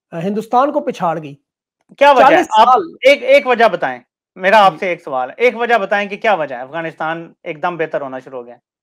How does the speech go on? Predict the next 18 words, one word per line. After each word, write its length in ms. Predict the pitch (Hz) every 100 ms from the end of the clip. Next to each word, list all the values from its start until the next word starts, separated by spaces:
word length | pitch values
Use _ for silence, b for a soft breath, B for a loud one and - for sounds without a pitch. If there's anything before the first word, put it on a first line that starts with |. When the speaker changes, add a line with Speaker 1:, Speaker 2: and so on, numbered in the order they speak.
| _ _ -
Speaker 1:
देखिए, 280 | 170 262 339
उसमें 340 | 285 - 320
एक 100 | 285
तो 60 | 311
मॉनेटरी 400 | 247 254 254 277
फिस्कल 300 | 247 - 254
पॉलिसियां 520 | 240 226 226 240 233
उनकी 200 | 208 220
हैं, 140 | 208
मतलब 240 | 208 202 202
तिजारत 360 | 190 190 220 208
नहीं 160 | 208
है, 60 | 202
लेकिन 200 | 202 277
उसके 160 | 262 285
बावजूद 420 | 214 196 233 269
उनकी 220 | 262 269
हुकूमत, 440 | 175 - 214 247